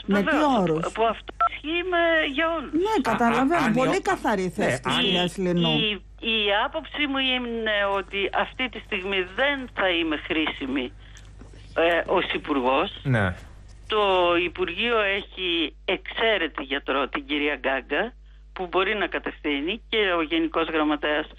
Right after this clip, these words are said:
Speaker 2: ο κύριος Θεμιστοκλέος, είναι γιατρός. Είναι εξαίρετοι επιστήμονες. Συνεργάζομαι μαζί τους σε, σε μια καμπάνια που οργανώνω και θα την ανακοινώσω
Speaker 3: Μάλιστα.
Speaker 2: σύντομα.
Speaker 1: Α,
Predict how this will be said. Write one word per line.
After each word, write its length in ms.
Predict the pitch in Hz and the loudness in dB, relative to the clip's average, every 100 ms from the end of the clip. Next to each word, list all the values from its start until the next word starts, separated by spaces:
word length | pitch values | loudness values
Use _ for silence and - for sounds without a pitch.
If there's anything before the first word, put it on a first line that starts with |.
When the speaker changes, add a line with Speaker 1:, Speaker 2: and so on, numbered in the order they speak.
| - - | -20 -8
Speaker 2:
ο 120 | 160 | -8
κύριος 300 | 156 170 160 | 0 2 2
Θεμιστοκλέος, 720 | - 147 151 143 139 156 139 135 - | 2 0 0 -2 -2 0 0 -2 -2
είναι 120 | 143 | -2
γιατρός. 520 | 127 117 - 156 214 - - - | -2 -2 0 0 0 -6 -16 -10
Είναι 280 | - 220 220 | -4 -2 0
εξαίρετοι 640 | 196 - 202 208 233 - | -2 -2 0 2 0 0
επιστήμονες. 800 | 143 - - 143 139 143 165 226 - - - - - | -2 -4 -4 -2 0 2 2 0 -4 -14 -16 -4 0
Συνεργάζομαι 680 | 233 233 247 285 294 294 | 0 0 0 0 0 0
μαζί 300 | 247 180 156 | 0 0 0
τους 140 | - - | -4 -6
σε, 380 | - - 151 - | -4 -2 -4 -2
σε 80 | 156 | 2
μια 220 | 160 156 | 4 2
καμπάνια 520 | 151 151 147 151 143 | 0 -2 0 0 -2
που 140 | 151 151 | 0 0
οργανώνω 680 | 143 139 135 139 135 196 - - - | 2 2 2 2 2 0 -4 -16 -8
και 120 | - | -4
θα 140 | 160 160 | -2 -2
την 180 | 165 151 | 0 0
ανακοινώσω 440 | 151 143 139 127 | 2 0 0 2
Speaker 3:
Μάλιστα. 240 | 135 - 139 - | 0 -4 -8 -6
Speaker 2:
σύντομα. 340 | 139 143 | -4 -2
Speaker 1:
Α, 40 | 139 | 0